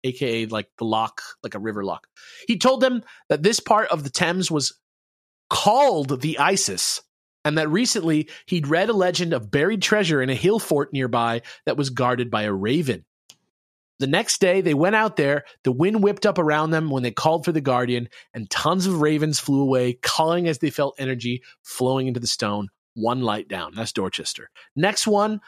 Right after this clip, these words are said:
was at the Uffington White Horse, which is a huge three hundred seventy-five foot long, uh, Celtic chuck carving from one hundred B C near Uffington Castle.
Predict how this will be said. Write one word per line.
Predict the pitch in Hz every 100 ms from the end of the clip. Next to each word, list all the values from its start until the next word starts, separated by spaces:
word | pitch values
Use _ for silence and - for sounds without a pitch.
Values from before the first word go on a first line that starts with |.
| _ -
was | 139
at | -
the | 143 _
Uffington | 208 220 262 262 262 226
White | 160 175 190
Horse, | - - 156 - - - - _ _
which | 131 160
is | 135
a |
huge | 127 180 190 214 -
three | 185 214
hundred | 240 233 214
seventy-five | - 214 214 - 202 202
foot | 185
long, | 160 175 180 180 - - -
uh, | 139 139 139 _
Celtic | - 190 196 220 - -
chuck | - - 196 - -
carving | - 143 120 127 131
from | 151 135 127 113
one | 160 190
hundred | 160 190 160 127
B | 151
C | 143 160 139 131 - - -
near | 143 160 156
Uffington | 160 185 156 165
Castle. | - - 139 - 65